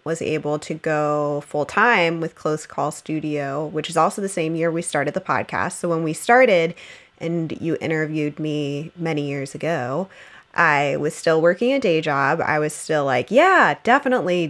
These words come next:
gonna keep doing this." Um, and then I got rid of that day job a few months after we did that recording. And that, that was, like, I was just working in a restaurant. It wasn't a really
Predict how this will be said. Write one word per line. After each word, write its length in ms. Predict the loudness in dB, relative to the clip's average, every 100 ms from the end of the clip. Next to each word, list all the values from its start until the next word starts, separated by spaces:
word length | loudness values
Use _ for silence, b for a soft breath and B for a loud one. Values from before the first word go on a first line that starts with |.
| -2
gonna 260 | 0 0
keep 280 | 0 -2 -2
doing 260 | 0 0 2
this." 380 | 2 0 -2 -10
Um, 320 | -6 -4 -4 -4
and 140 | -4
then 100 | -2
I 240 | -2 -4 -8 _
got 200 | 0 0
rid 120 | 0
of 80 | 0
that 200 | -2 -2
day 120 | -4
job 360 | -4 -4 -4 -6 -10 -6
a 200 | -4 -4
few 320 | -6 -4 -2
months 400 | 0 -2 -4 -8 -2
after 300 | 0 0 -4
we 140 | -4
did 200 | -2 0
that 180 | 2 2
recording. 680 | 0 0 0 0 -2 -6 -10 B B B B B -4
And 160 | 2
that, 340 | 4 4 4 -2 _ _ _
that 200 | 4 6
was, 260 | 6 4 0 0
like, 160 | 2
I 140 | 4 2
was 100 | 2
just 160 | -2
working 260 | -4 -2 -4
in 60 |
a 40 | 0
restaurant. 460 | 0 0 -2 -4
It 80 | -2
wasn't 280 | -2 -2 -4
a 80 | -4
really 420 | -4 -2 -4 -6